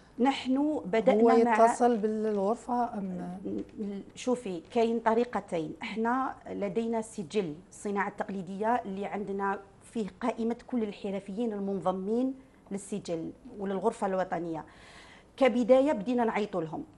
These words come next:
Speaker 1: رانا اتصلنا بهم مدة شهرين وإحنا نتصلوا بهم ونطلبوا الموافقة نتاعهم أولًا،
Speaker 2: أكيد.
Speaker 1: لأننا ما نقدروش ندرجوا
Speaker 2: أكيد.
Speaker 1: ناس في دليل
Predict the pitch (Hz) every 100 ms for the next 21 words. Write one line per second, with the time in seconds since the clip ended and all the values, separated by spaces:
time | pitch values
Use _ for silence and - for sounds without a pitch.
0 | - - 190 202 208 233 226 - 214 -
1 | 214 202 196 233 202 - 190 196 202 254
2 | 226 - 208 190 233 - 190 180 170 175
3 | 240 254 214 220 247 220 233 220 202 247
4 | 247 247 226 - 254 254 180 170 160 170
5 | 208 196 208 233 220 214 214 220 240 226
6 | 196 151 226 156 196 175 196 208 202 -
7 | - 196 185 160 190 202 262